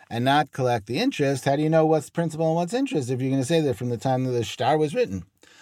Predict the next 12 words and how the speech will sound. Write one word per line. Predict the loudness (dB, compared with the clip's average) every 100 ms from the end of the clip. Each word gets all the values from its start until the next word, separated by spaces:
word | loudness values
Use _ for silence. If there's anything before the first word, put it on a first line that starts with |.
| -20 _
Hata, | 0 2 2 2 4 2 -2
that | -2 -4 -4 -6
from | -4
the | 0
time | 0 0
the |
contract | -2 -2 -2
was | -4 -2
written, | -2 -2
it's | -6 -2
all | 0 2 0 -2 -8 -14 -12
forbidden. | -4 0 0 -2